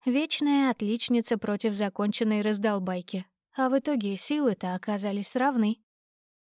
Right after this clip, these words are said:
Обернувшись к ней, девушка кивнула на второй этаж.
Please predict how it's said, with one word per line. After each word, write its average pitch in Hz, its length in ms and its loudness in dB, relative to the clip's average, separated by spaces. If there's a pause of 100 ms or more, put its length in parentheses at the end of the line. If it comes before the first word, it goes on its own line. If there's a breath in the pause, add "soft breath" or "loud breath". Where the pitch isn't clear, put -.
(400)
Обернувшись 262 680 6
к - 80 -4
ней, 277 240 4
девушка 196 480 -2
кивнула 220 480 2
на 208 120 0
второй 226 320 0
этаж. - 400 -8